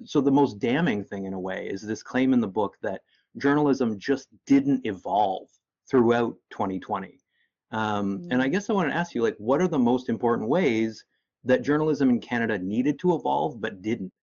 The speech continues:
Speaker 2: Yeah, and I should correct you. It's not just white male dominating, uh, journalism. Uh, the, the split between men and women is actually not that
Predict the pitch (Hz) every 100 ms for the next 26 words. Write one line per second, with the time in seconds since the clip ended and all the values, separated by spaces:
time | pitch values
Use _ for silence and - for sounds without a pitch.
0 | _ _ 226 208 226 233 - 240 233 220
1 | 254 - 233 285 - 214 180 - 226 240
2 | 262 - 202 180 180 220 214 180 151 175
3 | 175 170 160 156 156 156 - 160 156 165
4 | 185 247 254 - 160 156 156 - 170 165
5 | 156 196 180 196 175 - 285 294 - 226
6 | 180 180 160 180 180 156 156 160 - 160
7 | 156 151 165 - 156